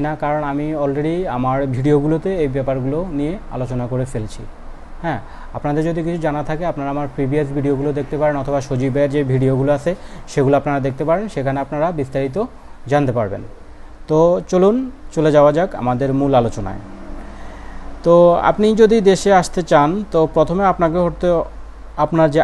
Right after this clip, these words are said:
আইপিএ হবে, আইপিএ হওয়ার পর আপনার যে কার্যক্রমগুলো সেগুলো আপনি যেগুলো আপনি সম্পূর্ণ করবেন সে ব্যাপারে এই processing সিস্টেমটা। এই মুহূর্তে যারা বাংলাদেশে আছেন তারা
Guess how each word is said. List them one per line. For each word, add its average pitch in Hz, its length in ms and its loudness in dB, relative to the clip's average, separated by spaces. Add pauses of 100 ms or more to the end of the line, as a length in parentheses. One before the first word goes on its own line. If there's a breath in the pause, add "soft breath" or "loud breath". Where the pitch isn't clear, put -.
আইপিএ 165 360 2
হবে, 143 180 6 (600 loud breath)
আইপিএ 185 300 2
হওয়ার 196 220 4
পর 214 80 2 (120)
আপনার 175 220 -4
যে 165 60 0 (100)
কার্যক্রমগুলো 156 600 2 (140)
সেগুলো 156 320 0
আপনি 156 140 -4 (140)
যেগুলো 156 280 0
আপনি 170 120 -6 (100)
সম্পূর্ণ 156 260 -2 (100)
করবেন 196 220 -2 (120)
সে 147 140 -2
ব্যাপারে 104 280 -2 (760 loud breath)
এই 147 80 -2
processing 160 340 2 (120)
সিস্টেমটা। 110 420 -4 (180)
এই 139 80 0
মুহূর্তে 185 300 2
যারা 208 140 4 (100)
বাংলাদেশে 143 380 -2 (100)
আছেন 143 200 -4 (100)
তারা 147 160 0